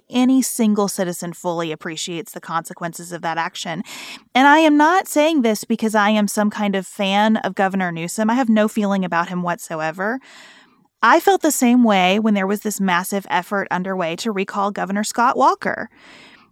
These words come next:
I just think a recall is the wrong way to do this. If you are unhappy, vote them out next time. If you are unhappy, express your unhappiness. Advocate for change. Educate people on why you're unhappy. Recruit people to run against them in the next cycle.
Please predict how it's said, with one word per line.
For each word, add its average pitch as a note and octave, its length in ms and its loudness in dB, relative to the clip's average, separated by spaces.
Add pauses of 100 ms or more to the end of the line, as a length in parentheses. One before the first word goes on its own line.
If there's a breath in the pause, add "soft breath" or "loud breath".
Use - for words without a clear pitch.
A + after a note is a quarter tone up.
(200)
I B3 160 4
just E4 220 0
think A#3+ 200 2
a A3 100 4
recall G3+ 680 0
is G3 160 -2
the F#3+ 160 -2
wrong F#3+ 380 0
way F3 280 -2
to F3 160 -12
do D3+ 220 -14
this. - 360 -10
If G3 120 -12
you G3+ 120 -2
are G#3 160 0
unhappy, F#3 840 -4
vote F3+ 400 -4
them E3+ 160 -4
out G#3+ 200 -2
next E3+ 360 -8
time. C#3 420 -12
If - 140 -14
you G3 120 -2
are F#3+ 120 0
unhappy, G3 480 -2
express G#3+ 580 0
your F#3+ 120 0
unhappiness. D#3+ 680 -6
Advocate G#3+ 560 -2
for A3 140 -6
change. G3+ 540 -6
Educate A3 480 -4
people A3+ 300 -2
on A3 200 0
why A3 160 0
you're A#3 200 -2
unhappy. E3 520 -12 (260 loud breath)
Recruit A#3 400 -2
people B3 280 -2
to A#3 140 -6
run A#3 180 0
against A#3 320 0
them G#3 160 -2
in E3+ 100 -6
the E3 80 -8
next - 280 -10
cycle. - 500 -14